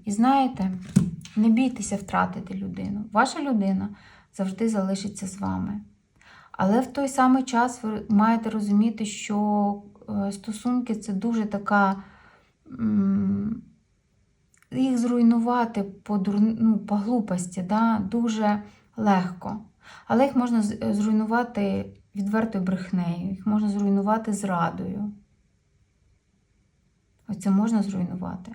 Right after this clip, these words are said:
Або, а, психоманіпуляції, да,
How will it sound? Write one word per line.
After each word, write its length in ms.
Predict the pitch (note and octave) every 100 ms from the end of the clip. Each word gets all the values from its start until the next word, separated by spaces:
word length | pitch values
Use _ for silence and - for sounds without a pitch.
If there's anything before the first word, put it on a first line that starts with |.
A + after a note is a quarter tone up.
| -
Або, 420 | F3+ F3+ G#3 A3 A3+ - - - - -
а, 400 | - G#2+ G2+ G2+
психоманіпуляції, 1400 | - A3+ A3 G#3+ A3+ A#3+ - A3 F#3 F3 F3+ - G3 G3+
да, 260 | F#3+ G3